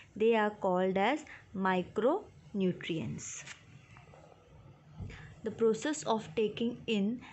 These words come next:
and using food which takes place in living organism is called nutrition.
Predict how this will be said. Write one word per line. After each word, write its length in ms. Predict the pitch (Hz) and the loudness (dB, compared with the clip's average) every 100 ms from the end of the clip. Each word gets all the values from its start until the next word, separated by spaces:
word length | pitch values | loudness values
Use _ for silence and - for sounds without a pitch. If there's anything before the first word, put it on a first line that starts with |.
| - | -8
and 200 | 214 214 | -2 2
using 440 | 202 196 185 254 277 | 2 2 4 2 2
food 440 | - 214 196 196 - - | 0 2 2 2 -4 -6
which 220 | 196 - | -4 -2
takes 300 | 220 233 - | 2 2 2
place 440 | - 208 196 196 - | -4 0 0 0 -4
in 220 | 208 202 | -2 2
living 300 | 196 196 247 - | 2 2 0 0
organism 800 | 202 190 190 196 190 185 196 - | 0 2 2 2 2 0 -2 0
is 220 | 220 226 | 0 -2
called 320 | - 208 269 | 0 2 4
nutrition. 840 | 247 196 185 - 202 190 - 175 | 2 2 0 0 0 0 0 -2